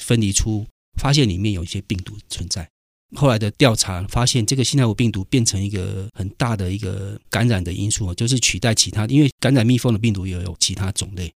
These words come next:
后来发现这个西奈湖病毒引进之后，在环境上扩大感染哈，那整个蜜蜂族群就是以这个西奈湖病毒为大宗。那，那时候大家都只知道被感染，其实是看不到这个病毒到底它是长什么样子，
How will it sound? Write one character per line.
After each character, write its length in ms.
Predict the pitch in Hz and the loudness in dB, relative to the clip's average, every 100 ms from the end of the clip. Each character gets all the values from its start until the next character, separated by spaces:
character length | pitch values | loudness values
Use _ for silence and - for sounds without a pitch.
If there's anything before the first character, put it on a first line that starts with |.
| _ | _
后 140 | - 127 | -4 0
来 220 | 95 95 92 | 0 0 -2
发 160 | 117 | 0
现 160 | 117 113 101 - | 0 0 -2 0
这 80 | 139 | 2
个 60 | 120 | 2
西 120 | 135 | 4
奈 120 | 127 | 2
湖 80 | 104 | 2
病 160 | 117 | 0
毒 100 | 98 92 | -2 -4
引 120 | 98 | -6
进 200 | 101 117 | -2 0
之 120 | - | 0
后， 320 | 110 113 98 - _ | -2 0 -2 -4 _
在 240 | 123 110 101 - | 0 0 0 -2
环 180 | 104 107 | -4 0
境 100 | 110 | 0
上 280 | 117 107 | 0 -2
扩 240 | 95 - 107 | -2 -2 0
大 180 | 98 95 | 0 -2
感 240 | - 98 | -2 -2
染 160 | 95 85 | -4 -4
哈， 140 | 92 | -6
那 180 | 110 110 | -4 -4
整 160 | - 92 | -4 -6
个 240 | 104 92 - _ | -4 -6 -8 _
蜜 140 | - 117 | -2 2
蜂 160 | 120 | 2
族 160 | - 104 | 2 -2
群 260 | - 92 | -2 -4
就 100 | 101 | 0
是 160 | 123 135 | 0 2
以 180 | 110 92 | -2 -4
这 100 | 104 | -2
个 80 | 110 | -2
西 140 | - | 0
奈 100 | 113 | 0
湖 60 | 95 | 0
病 160 | 104 | -2
毒 160 | 90 87 | -2 -6
为 180 | 90 95 | -8 -6
大 200 | - 92 | -4 -4
宗。 280 | - 87 101 _ _ _ _ _ _ _ _ | -4 -8 -8 _ _ _ _ _ _ _ _
那， 100 | - | 2
那 100 | 135 | 4
时 140 | 139 117 | 6 6
候 400 | 131 123 113 107 | 4 4 2 0
大 120 | 131 | 0
家 380 | 123 120 113 117 117 | 2 2 2 2 0
都 80 | - | -2
只 160 | 127 104 | 0 2
知 60 | |
道 140 | 117 113 | 2 2
被 120 | 110 | 0
感 240 | - 101 | 0 0
染， 160 | 107 90 | -2 -2
其 100 | - | -4
实 220 | - 139 113 | 0 2 2
是 220 | - 120 | 2 0
看 180 | - 104 | -2 -2
不 80 | |
到 220 | 104 104 90 | 0 0 0
这 100 | 104 | -4
个 140 | 95 | -6
病 200 | - 110 | 0 0
毒 160 | 98 - | 0 -2
到 160 | 107 | -2
底 140 | 92 90 | -2 -6
它 220 | - 95 | -4 -2
是 160 | - | -2
长 200 | 101 87 | -4 -4
什 140 | 90 87 | -4 -6
么 60 | |
样 200 | 85 85 | -6 -6
子， 100 | 92 | -8